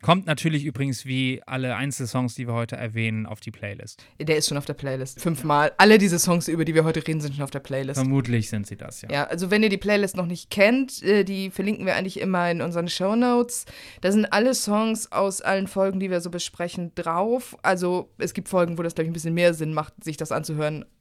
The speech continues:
Speaker 2: als diese.
Speaker 1: Egal. Du hast ein Album, und zwar Bruce Dickinson, Accident of Birth.
Speaker 2: Ja, also das ist ein Album, das ich sehr, sehr gerne mag und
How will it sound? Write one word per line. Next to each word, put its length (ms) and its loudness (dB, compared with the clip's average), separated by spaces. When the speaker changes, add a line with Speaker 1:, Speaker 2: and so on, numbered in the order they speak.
Speaker 2:
als 180 -8
diese. 380 -2
Speaker 1:
Egal. 400 0
Du 220 2
hast 260 0
ein 460 -4
Album, 580 0
und 180 -6
zwar 340 -2
Bruce 300 0
Dickinson, 580 0
Accident 520 -6
of 260 -6
Birth. 500 -2
Speaker 2:
Ja, 800 -2
also 180 2
das 220 -2
ist 100 -10
ein 60 0
Album, 220 2
das 100 0
ich 100 -4
sehr, 180 4
sehr 160 2
gerne 280 2
mag 220 -2
und 180 -4